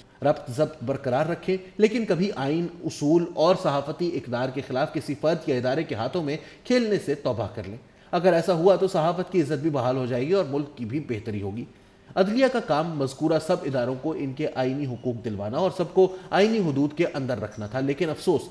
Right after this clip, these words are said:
कि यहाँ भी बाज़ ऐसे किरदार पैदा हुए जिन्होंने किसी के कहने पर इमरान खान के लिए वो कुछ किया जिसकी आइन में कोई गुंजाइश नहीं थी। दूसरों के इशारों पर जस्टिस सिद्दीकी को इंसाफ ना दिला सके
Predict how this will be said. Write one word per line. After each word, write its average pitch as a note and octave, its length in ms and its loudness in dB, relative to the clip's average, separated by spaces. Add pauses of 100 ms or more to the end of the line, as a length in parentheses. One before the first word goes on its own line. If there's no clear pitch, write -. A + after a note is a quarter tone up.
(260)
कि G#3 80 2
यहाँ G3+ 280 6
भी F#3+ 140 0
बाज़ C#3+ 300 2
ऐसे C3+ 220 -2
किरदार B2 380 0
पैदा A#2 180 -2 (140)
हुए D3+ 200 0
जिन्होंने C#3+ 400 -2
किसी D#3+ 280 -8
के E3 160 -2
कहने D3 280 -4
पर B2 240 -4 (200)
इमरान G3 280 4
खान G3 220 0
के G3 140 0
लिए F#3 140 2 (180)
वो F#3+ 160 8
कुछ G#3+ 280 -4
किया C#3 320 4
जिसकी D3 380 -6
आइन D3 300 2
में C#3 240 -4
कोई C#3+ 220 2
गुंजाइश A#2 480 -2
नहीं G#2 180 -6
थी। G#2 160 -12 (440)
दूसरों C#3+ 320 0
के C#3+ 160 0
इशारों C3 320 0
पर C3+ 160 -2
जस्टिस C3+ 300 -4
सिद्दीकी C#3 340 -2
को C#3 100 2
इंसाफ B2+ 360 0
ना B2+ 80 -2
दिला A#2+ 220 -2
सके C#3 280 -6